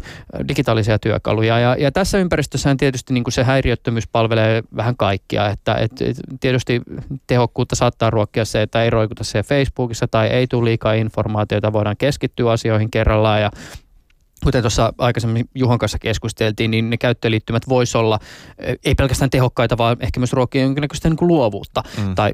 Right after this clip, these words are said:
Speaker 1: tai leikkiä. Mut että, et, et tää tulee ensimmäisenä mieleen, että tässä tietysti voisi olla helpompi soveltaa, mutta että miten sit tämmönen ajattelu ikään kuin jalkautetaan semmoisiin palveluihin, jossa on niitä mainostajia tai, tai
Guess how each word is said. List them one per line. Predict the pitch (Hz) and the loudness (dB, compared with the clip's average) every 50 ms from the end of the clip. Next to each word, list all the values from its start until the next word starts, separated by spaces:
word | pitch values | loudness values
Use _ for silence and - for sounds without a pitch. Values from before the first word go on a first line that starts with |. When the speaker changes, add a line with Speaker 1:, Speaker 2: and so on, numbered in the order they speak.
| - - | -2 -2
Speaker 1:
tai | 107 113 117 | 0 2 2
leikkiä. | 123 120 104 104 - _ - 117 113 | 2 2 0 -2 -4 _ -8 -8 -6
Mut | 123 139 - - | -6 -6 -4 -4
että, | 135 - - 143 - - - - - _ _ | -4 -2 -2 -4 -4 -6 -14 -20 -20 _ _
et, | 139 127 - - - - | -4 -4 -4 -8 -12 -10
et | - - - _ _ _ _ _ _ _ _ | -10 -10 -10 _ _ _ _ _ _ _ _
tää | 190 180 190 190 175 156 - - | 0 2 2 2 2 0 -2 -2
tulee | - 151 143 135 123 135 139 | 0 2 2 2 2 2 2
ensimmäisenä | 139 127 135 127 123 117 110 120 120 | 2 2 2 2 2 0 2 0 0
mieleen, | 117 120 120 120 113 113 113 113 113 | 2 2 2 2 2 2 2 2 0
että | 110 - - 143 | -2 -2 -2 -2
tässä | 135 - - | 0 -2 -2
tietysti | - - 117 113 107 - 123 113 | -2 -2 -2 -2 -2 -4 -2 -2
voisi | 117 110 - 113 | -2 -2 0 0
olla | 113 | 0
helpompi | 113 123 123 117 120 113 104 107 | 2 2 2 2 0 -4 -4 -2
soveltaa, | - 123 120 113 120 110 107 - 113 110 113 | -2 -2 0 2 0 0 0 0 0 0 0
mutta | 117 117 - - 113 | -2 -4 -4 -4 -6
että | - - - 117 | -4 -2 -4 -2
miten | 117 120 117 117 120 120 - 143 131 123 | -2 -2 -4 -2 -2 -2 0 0 0 0
sit | 127 120 - | 0 -2 -2
tämmönen | - 117 117 117 117 | -2 -2 0 2 2
ajattelu | 117 120 123 123 - - - 110 107 | 2 2 2 2 0 0 -2 0 0
ikään | 107 104 - 110 110 | 0 0 -2 -4 -2
kuin | - 113 113 | -2 0 2
jalkautetaan | 113 113 110 113 - - 107 104 - 107 - 110 110 | 2 2 2 2 0 0 -2 -2 -2 -2 0 0 0
semmoisiin | - 131 127 127 120 113 113 107 | 2 2 2 2 2 2 0 0
palveluihin, | - 107 101 101 98 101 101 107 104 101 110 | 0 0 2 2 2 2 0 0 2 2 2
jossa | 110 104 - - - 113 | 2 0 0 0 0 2
on | 113 113 113 | 2 2 2
niitä | 113 107 - - | 0 -2 0 0
mainostajia | 135 139 139 135 127 123 113 - - 110 110 107 107 110 107 101 - | 2 2 4 2 2 0 -2 -2 -2 0 0 2 2 2 0 0 0
tai, | - 104 98 101 101 104 104 - - | 0 0 2 2 2 0 -2 -2 -2
tai | - 107 110 110 | 0 0 0 0